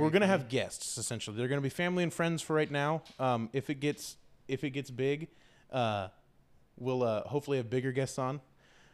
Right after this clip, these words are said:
Speaker 2: Um, I'd like to keep this going for as long as possible, once a week. That'd be fantastic.
Speaker 1: Yeah, and we can have other guests too, like our friends, uh, like anyone who, you know, we'd like to,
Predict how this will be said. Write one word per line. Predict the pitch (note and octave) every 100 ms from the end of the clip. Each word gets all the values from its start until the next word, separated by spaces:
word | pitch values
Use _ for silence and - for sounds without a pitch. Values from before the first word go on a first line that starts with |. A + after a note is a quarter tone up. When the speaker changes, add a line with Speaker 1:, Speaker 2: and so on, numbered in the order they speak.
| _
Speaker 2:
Um, | B2 A2+ G#2 F#2+ F2 - _ _ _ _ -
I'd | A#2
like | B2+ A#2+
to |
keep | - A#2+
this | B2 A2
going | B2 B2 C3
for | - A#2
as | G#2+
long | A2+ A#2
as | G#2
possible, | - A2+ - A#2+ C#3 -
once | - A2 -
a |
week. | A2+ A#2+ C3 - _
That'd | - G#2
be |
fantastic. | G2+ G#2 - A2 G#2 - - - _ _ _ _ _
Speaker 1:
Yeah, | - C3+ B2+ C3
and | B2+
we |
can | B2+ C3+
have | B2
other | B2
guests | B2 C3 - -
too, | B2 B2
like | A#2
our | A2+
friends, | - A#2 A#2 B2 B2 A#2 - -
uh, | A2 A2 G#2+ - - - -
like | C#3+ E3
anyone | F#3 E3+ D#3
who, | D3 C#3 C3+ C3 - - -
you | B2+ B2+
know, | C3
we'd | B2+ B2+
like | B2 -
to, | B2+ A#2+